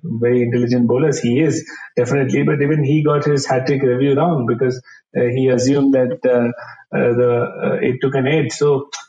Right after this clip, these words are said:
these are slightly tricky, uh, decisions, and, and obviously we are seeing a lot on the television, and a lot of things, uh, seem out to us, and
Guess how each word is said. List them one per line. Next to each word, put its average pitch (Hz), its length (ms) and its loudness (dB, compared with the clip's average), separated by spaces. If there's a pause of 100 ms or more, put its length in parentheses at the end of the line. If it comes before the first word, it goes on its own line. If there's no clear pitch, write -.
(720)
these 180 360 2
are 202 320 0
slightly 233 520 -2
tricky, 208 580 0
uh, 139 500 0 (920)
decisions, 147 500 0
and, 139 380 -2 (360)
and 139 100 -2
obviously 156 360 0
we 139 120 2
are 147 60 2
seeing 151 340 0
a 143 60 2
lot 131 300 2
on 131 160 0
the 127 100 0
television, 135 560 2
and 123 320 0
a 123 160 -2
lot 123 200 2
of 127 160 -2
things, 131 380 -2
uh, 120 260 2
seem 127 340 0
out 123 340 0
to 123 140 2
us, 139 240 0
and 117 460 -2